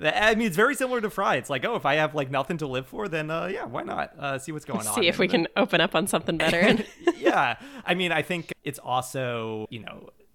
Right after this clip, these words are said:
Speaker 1: no matter where you go, there you are. Like, I'm sure that I would
Speaker 2: Mm.
Speaker 1: arrive in the year three thousand and be like,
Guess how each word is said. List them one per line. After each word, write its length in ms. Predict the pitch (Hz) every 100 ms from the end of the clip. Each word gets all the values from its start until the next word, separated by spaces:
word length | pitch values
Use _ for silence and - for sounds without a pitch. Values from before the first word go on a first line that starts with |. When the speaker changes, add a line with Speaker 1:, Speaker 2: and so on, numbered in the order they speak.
| -
Speaker 1:
no 80 | 127
matter 200 | 110 110
where 160 | 107 107
you 100 | 101
go, 220 | 98 98
there 160 | 101
you 160 | 101 95
are. 280 | 92 98 107
Like, 200 | 117 107
I'm 100 | 110
sure 320 | - 127 113
that 220 | 104 98
I 120 | -
would 180 | - 151 135
Speaker 2:
Mm. 60 |
Speaker 1:
arrive 460 | 131 107 98 104 104
in 420 | 101 98 98 104 -
the 100 | 117
year 160 | 101
three 220 | 101 - 101
thousand 420 | - 110 110 107
and 160 | 104
be 140 | 98 107
like, 420 | - 58 -